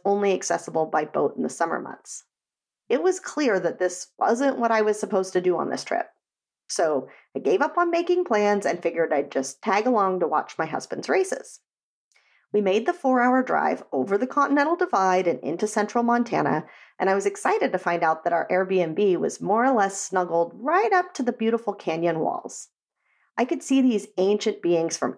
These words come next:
every room in the house. So on our first morning there, I took some time to tune into the energy of the mountains and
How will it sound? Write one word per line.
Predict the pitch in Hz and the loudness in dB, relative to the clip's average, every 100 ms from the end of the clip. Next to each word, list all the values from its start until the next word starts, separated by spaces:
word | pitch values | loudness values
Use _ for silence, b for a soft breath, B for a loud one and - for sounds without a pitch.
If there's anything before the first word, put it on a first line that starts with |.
| - | -2
every | 170 180 175 | -2 0 0
room | 156 135 | 0 -4
in | - | -4
the | - | -6
house. | - - - - - _ _ _ _ - | -6 -8 -12 -20 -20 _ _ _ _ -12
So | - 196 160 - B B B - | -2 0 0 -4 B B B -2
on | 196 | 0
our | 175 | 0
first | - 349 381 | 2 0 2
morning | 269 233 226 190 | 2 4 4 2
there, | 143 131 160 - | 2 0 0 0
I | 180 175 | 2 2
took | 175 254 | 0 -2
some | - 370 | 0 0
time | - 160 151 | 0 0 2
to | 185 | -2
tune | 185 196 180 | 0 2 2
into | 180 190 | 2 0
the | 175 | -2
energy | 170 160 165 180 | -2 -2 0 0
of | 208 | 0
the | 214 | -2
mountains | 185 - 160 180 | -2 -2 -2 -2
and | 180 | -2